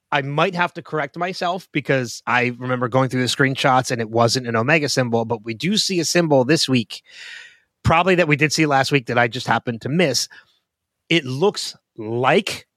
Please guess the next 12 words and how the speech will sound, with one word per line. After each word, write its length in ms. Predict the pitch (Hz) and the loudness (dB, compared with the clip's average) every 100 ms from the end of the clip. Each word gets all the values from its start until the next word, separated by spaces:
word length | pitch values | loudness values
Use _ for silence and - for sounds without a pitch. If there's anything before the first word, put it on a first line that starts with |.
| _ _ - | _ _ -2
an 100 | 202 | 2
Omega 360 | 233 233 226 233 | 2 2 2 0
symbol, 360 | - 226 233 | 0 2 0
but 180 | 254 165 | 2 2
I 160 | 143 120 | 2 0
don't 240 | - 160 185 | 0 0 0
believe 380 | 170 151 156 135 | -4 -2 -2 0
it 140 | - - | -2 0
is 280 | 135 123 120 | 2 2 2
an 80 | |
Omega 340 | 110 107 101 95 | 0 -2 -6 -10
symbol. 320 | - 95 - | -14 -16 -10